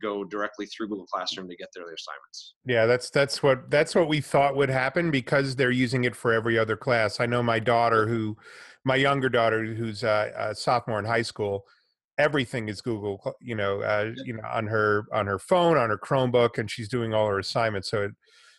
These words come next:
Speaker 2: I'm, I'm glad to see that they're using it, but I'm also not surprised to hear that, that that's how they would access it.
Speaker 1: Yeah, and like I said earlier, the participation rate on the assignments,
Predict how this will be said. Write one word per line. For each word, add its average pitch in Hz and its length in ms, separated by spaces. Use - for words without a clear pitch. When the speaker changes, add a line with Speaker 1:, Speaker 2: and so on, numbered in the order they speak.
Speaker 2:
I'm, 117 220
I'm 120 120
glad 117 360
to 117 80
see 110 540
that 110 220
they're 104 120
using 147 420
it, 131 100
but 120 120
I'm 117 120
also 117 560
not 117 240
surprised 110 500
to 107 80
hear 107 280
that, 104 180
that 104 180
that's 104 260
how 104 100
they 101 160
would 98 240
access 101 460
it. - 80
Speaker 1:
Yeah, 117 240
and 131 80
like 143 160
I 165 60
said 139 240
earlier, 131 340
the 113 380
participation 139 880
rate 113 400
on 113 180
the 110 100
assignments, 104 720